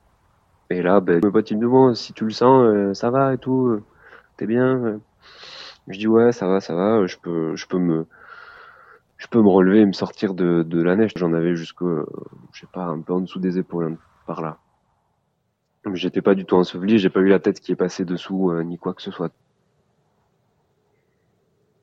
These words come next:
Et, euh, je me relève, j'avais toujours mes deux skis, donc je commence à remonter un peu un escalier par le couloir. Et là, par contre, ça m'a fait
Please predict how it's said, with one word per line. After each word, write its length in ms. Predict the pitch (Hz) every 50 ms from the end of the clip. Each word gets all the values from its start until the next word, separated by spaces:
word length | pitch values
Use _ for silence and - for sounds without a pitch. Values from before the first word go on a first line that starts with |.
| _ -
Et, 180 | 90 85 82 80
euh, 80 | 78 78 80
je 100 | 85 90
me 80 | 87
relève, 400 | 85 85 87 90 98 107 117 117
j'avais 240 | 113 104 95 90 90 85
toujours 220 | - 95 92 87
mes 100 | 90 87
deux 160 | 85 87 90
skis, 320 | - - _ - 113 120 113
donc 240 | 107 95 90 87
je 80 | - -
commence 320 | - 90 90 92 92 -
à 20 | 90
remonter 380 | 92 92 87 90 87 85 -
un 100 | 95 92
peu 140 | 87 - 92
un 80 | 90 92
escalier 420 | 87 - - - 90 95 98 92
par 140 | - - 85
le 80 | 82 80
couloir. 360 | - - 78 82 104 - - -
Et 80 | 95
là, 180 | 95 107 113 113
par 220 | 107 107 101 -
contre, 240 | - 107 104 95 -
ça 100 | - 98
m'a 140 | 95 95 92
fait 120 | - -